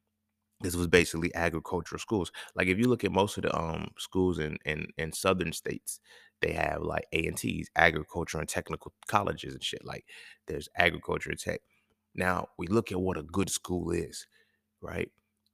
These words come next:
And a good school is one that is supposedly gonna get you a good job.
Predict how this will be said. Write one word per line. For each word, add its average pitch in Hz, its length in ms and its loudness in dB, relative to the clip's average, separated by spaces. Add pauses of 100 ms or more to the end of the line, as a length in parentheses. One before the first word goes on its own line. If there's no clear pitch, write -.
(100)
And 82 280 -2
a 76 60 -4
good 90 240 0
school 104 380 4
is 82 140 -2
one 85 240 0
that 80 240 -2
is 85 100 -10
supposedly 80 600 -2 (100)
gonna 76 200 -2
get - 260 -6
you 71 100 -8
a 71 60 -10
good 73 240 -6
job. - 300 -8